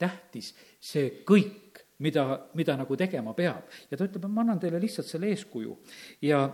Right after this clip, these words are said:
et olla teenija. Ja, ja kui sa oled teenija, siis tegelikult oled sa väga kõrges positsioonis.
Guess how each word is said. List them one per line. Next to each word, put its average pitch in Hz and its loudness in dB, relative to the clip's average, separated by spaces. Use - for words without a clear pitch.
et 160 4
olla 220 4
teenija. 120 0
Ja, 151 6
ja 170 0
kui 240 4
sa 220 4
oled 196 2
teenija, 135 0
siis 196 -2
tegelikult 160 0
oled 139 -4
sa 131 -8
väga 160 0
kõrges 135 -4
positsioonis. 110 -10